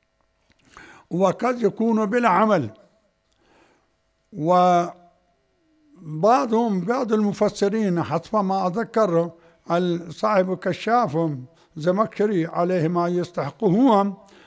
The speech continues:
هذا بين أن الرسول صلى الله عليه وسلم جاهد الكفار والمنافقين،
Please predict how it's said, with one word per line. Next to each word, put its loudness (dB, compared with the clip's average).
هذا 2
بين 0
أن -2
الرسول -4
صلى -6
الله -4
عليه -4
وسلم -2
جاهد 0
الكفار -4
والمنافقين، -4